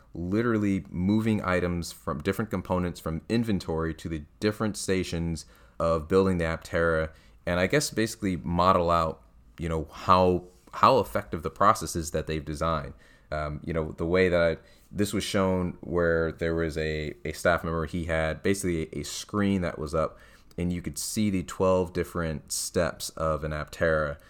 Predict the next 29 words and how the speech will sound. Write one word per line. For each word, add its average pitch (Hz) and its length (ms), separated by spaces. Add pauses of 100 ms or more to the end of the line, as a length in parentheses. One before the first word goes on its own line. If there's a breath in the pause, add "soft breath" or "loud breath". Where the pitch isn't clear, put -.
(260 soft breath)
And, 80 280
um, 76 160
instead 82 280
of 80 200
twelve 87 300
minutes, 110 340
it 71 80
was 73 100
just 80 140
every 82 180
twelve 82 320
seconds 82 340
it 80 100
would 76 120
move 80 220
along. 80 460
And 76 60
I 78 60
guess 78 220
you 85 80
could - 160
see 98 220
the 82 100
components 87 560
that - 180
were 80 80
needed. 85 420 (440 loud breath)
And 90 100
I, 90 300